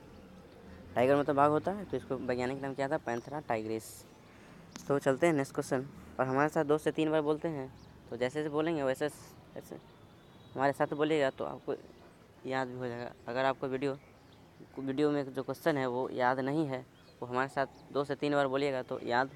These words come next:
हो जाएगा, ठीक है, जैसे, जैसे कि हम लोग बोलते हैं, ठीक। तो चलते हैं next question। Next question है, चीता का वैज्ञानिक नाम क्या है? चीता का वैज्ञानिक नाम क्या है?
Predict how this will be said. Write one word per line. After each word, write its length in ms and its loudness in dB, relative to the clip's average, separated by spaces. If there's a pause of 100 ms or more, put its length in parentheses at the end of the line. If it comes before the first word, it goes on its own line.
हो 120 4
जाएगा, 260 -4 (120)
ठीक 120 -4
है, 60 -8
जैसे, 280 -8
जैसे 180 -6
कि 100 -2
हम 140 0
लोग 140 4
बोलते 260 2
हैं, 180 -8 (1080)
ठीक। 140 2 (540)
तो 100 0
चलते 260 -4
हैं 80 0
next 180 -2
question। 340 -2 (920)
Next 200 -2
question 280 -2
है, 180 -2 (260)
चीता 280 2
का 160 2
वैज्ञानिक 500 2
नाम 300 0
क्या 140 2
है? 180 -6 (2000)
चीता 240 0
का 120 2
वैज्ञानिक 420 2
नाम 180 2 (440)
क्या 140 2
है? 200 -8